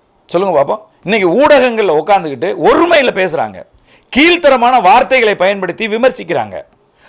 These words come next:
பொய்யான தரவுகளை, அவதூறுகளை பரப்புறாங்க. அவங்கள தான் யாருன்னு கண்டுபிடிச்சு அவங்க மேல நடவடிக்கை எடுத்தீங்களா நீங்க? அப்போ இதைத்தான் நாங்கள் வந்து முன்மொழிகிறோம். மதிப்புக்குரிய ஐயா முன்னாள் காவல்துறை அதிகாரி,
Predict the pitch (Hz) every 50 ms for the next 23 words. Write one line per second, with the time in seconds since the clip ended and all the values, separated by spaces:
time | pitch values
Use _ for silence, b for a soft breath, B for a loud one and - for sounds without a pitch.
0 | b b b b - 233 262 285 311 320 302 302 311 320 302 311 - 214 214 262
1 | 269 254 240 202 - 180 208 214 180 170 208 247 311 330 330 320 311 254 240 214
2 | 202 208 208 202 196 233 - - 202 170 139 117 101 87 - - _ b b b
3 | b b b 160 214 220 220 214 220 254 269 247 185 190 226 233 240 226 220 175
4 | 180 185 202 196 196 180 156 - - 180 196 190 202 226 226 226 220 226 226 220
5 | 196 196 202 208 196 185 156 165 170 170 160 170 156 147 131 120 120 113 147 233
6 | 269 240 - 98 - _ _ _ _ _ _ _ _ _ _ _ _ _ _ _
7 | _ _ _ _ _ _ _ _ _ _ _ _ - 110 101 - - 107 104 -
8 | - _ _ _ _ _ - 131 151 185 180 - - 302 330 320 277 220 196 175
9 | 156 139 135 165 170 185 151 127 123 156 170 165 147 127 110 110 - - _ _
10 | _ _ _ - 113 135 151 123 107 - - 190 226 233 202 151 151 165 165 156
11 | 147 147 - - - _ _ _ _ _ _ _ _ _ _ _ _ 135 143 170
12 | 185 190 185 170 135 156 151 165 175 175 160 - 156 147 139 123 123 147 143 143
13 | 135 127 123 120 117 -